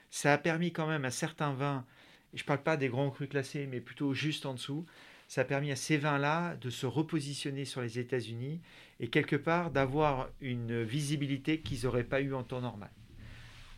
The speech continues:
Mais le bilan global, il est, il est pas po-, il est pas positif.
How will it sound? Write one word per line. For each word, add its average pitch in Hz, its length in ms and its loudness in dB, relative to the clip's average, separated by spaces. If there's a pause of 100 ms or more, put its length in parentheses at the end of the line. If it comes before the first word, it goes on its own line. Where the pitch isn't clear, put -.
(180)
Mais 117 120 2
le 127 120 8
bilan 160 340 8
global, 147 380 8
il 135 160 4
est, 127 180 6
il 127 120 0
est 117 40 6
pas 135 160 6
po-, 135 240 0
il 110 120 2
est 107 40 6
pas 117 140 6
positif. 117 540 -4